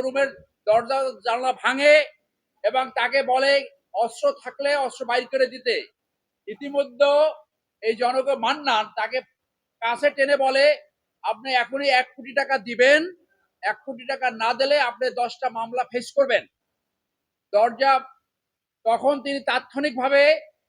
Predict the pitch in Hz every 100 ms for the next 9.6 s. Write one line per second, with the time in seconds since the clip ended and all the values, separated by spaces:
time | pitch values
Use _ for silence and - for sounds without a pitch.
0 | - 247 277 269 247 - 277 269 269 247
1 | 247 220 247 254 269 294 302 - _ _
2 | _ _ - 254 302 233 151 _ _ _
3 | _ - 233 285 277 214 240 254 247 240
4 | 226 262 269 262 277 262 247 247 226 233
5 | 226 214 214 262 277 311 - _ _ _
6 | _ 220 214 247 269 277 - - 196 240
7 | - 247 240 269 233 269 254 240 262 269
8 | - 226 262 254 233 214 254 240 247 247
9 | 220 214 247 269 277